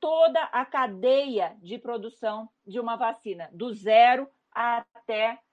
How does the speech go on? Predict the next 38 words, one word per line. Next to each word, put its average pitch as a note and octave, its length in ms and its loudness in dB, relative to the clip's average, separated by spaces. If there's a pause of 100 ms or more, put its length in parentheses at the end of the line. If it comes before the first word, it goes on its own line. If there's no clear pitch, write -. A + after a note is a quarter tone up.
a G3+ 180 -6
poder G#3+ 360 -4
ser A#3 100 -6
aplicada G#3 520 -6
nos G3 160 -20
pacientes. G#3 640 -10
Com A#3 100 -16
isso, A#3+ 220 -12
eu A3 180 -8
finalizo G#3+ 600 -10
a F#3 160 -10
minha F#3 240 -18
participação F#3 600 -12
aqui A#3 280 -8
no G#3+ 200 -6
Journal F3+ 240 -8
Club F3 280 -10
de F3 100 -18
vocês. F#3+ 640 0 (320)
Queria A#3 240 4
agradecer A3+ 680 2
a C4 120 2
oportunidade, G3+ 920 -6
acho G#3+ 300 -6
que A3+ 100 -14 (160)
foi A#3+ 140 4
um A#3 40 2
momento A#3+ 460 -4
ótimo, A3+ 600 0
porque G#3+ 280 -8
as G#3 140 -6
vacinas G#3 440 -6
estão G#3+ 340 -8
aí, G#3 340 -6
tá A3 120 -8
todo B3 240 -4
mundo A#3 240 -10
chegando A3+ 800 -2